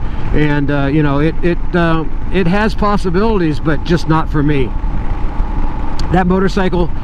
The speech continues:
needed so much money invested, and it's not about the work,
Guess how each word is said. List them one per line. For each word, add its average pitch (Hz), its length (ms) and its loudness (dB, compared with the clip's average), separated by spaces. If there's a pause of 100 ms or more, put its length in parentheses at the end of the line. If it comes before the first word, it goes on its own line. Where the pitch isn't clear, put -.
(240)
needed 175 340 2
so 202 220 0
much 196 260 0
money 190 460 0
invested, 185 540 0
and 185 140 0
it's 208 140 0
not 277 140 2
about 247 220 -2
the 185 60 -2
work, 170 340 0